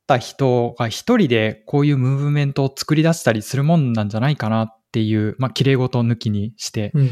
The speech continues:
Speaker 2: うん。
Speaker 1: とかって思うから、やっぱなんかそういう人がうまく採用できるかどうかとか、潰さないかみたいなところが、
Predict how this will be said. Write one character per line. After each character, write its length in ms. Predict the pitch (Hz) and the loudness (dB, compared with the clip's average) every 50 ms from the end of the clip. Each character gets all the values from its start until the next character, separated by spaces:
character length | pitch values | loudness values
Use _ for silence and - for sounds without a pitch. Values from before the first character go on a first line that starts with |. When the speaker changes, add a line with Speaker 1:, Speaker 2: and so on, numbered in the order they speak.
| - 143 | 0 0
Speaker 2:
う 140 | 147 143 | 0 0
ん。 160 | 135 123 - - | 0 0 -2 -2
Speaker 1:
と 120 | 139 131 | 0 0
か 120 | 123 127 | 2 0
っ 160 | 113 - _ - | 0 -2 _ -2
て 180 | 117 110 - - | -2 -2 0 0
思 240 | 123 127 151 156 | 0 2 2 2
う 40 | 131 | 2
か 160 | - - 113 | 2 0 0
ら、 260 | 110 107 107 101 - _ _ | 2 2 0 -2 -6 _ _
や 80 | - 147 | -4 -2
っ 20 | |
ぱ 180 | - 127 123 - | 0 0 0 0
な 100 | 143 160 | 0 -2
ん 40 | - | 0
か 80 | 131 | 0
そ 180 | - - 156 151 | 2 2 4 4
う 60 | 151 | 4
い 60 | 156 | 4
う 80 | 156 156 | 4 2
人 220 | 143 - 156 127 | 2 2 2 2
が 80 | 113 110 | 2 2
う 80 | 104 | 2
ま 160 | 123 123 117 - | 2 0 0 0
く 100 | - - | -4 -4
採 200 | - 123 120 120 | -2 -2 0 0
用 160 | 120 117 113 | 2 0 0
で 100 | 113 - | 0 0
き 100 | - - | 0 0
る 80 | 110 | 0
か 140 | - 117 110 | 0 -2 -2
ど 120 | 107 113 110 | 0 -2 -2
う 40 | 101 | -2
か 140 | - 107 - | -4 -6 -6
と 100 | 117 101 | -4 -4
か、 180 | - 104 - - | -6 -6 -6 -6
潰 200 | - 135 117 120 | -6 -4 -4 -2
さ 140 | - 131 127 | 0 0 2
な 100 | 123 117 | 2 2
い 60 | 110 | 2
か 140 | - 107 98 | 0 -2 -2
み 100 | 101 98 | -2 -2
た 100 | 107 104 | -4 -4
い 40 | 101 | -2
な 120 | 107 101 | -4 -4
と 120 | - 107 | -6 -6
こ 100 | - - | -8 -6
ろ 80 | 107 107 | -6 -4
が、 240 | 101 104 104 104 | -4 -4 -4 -6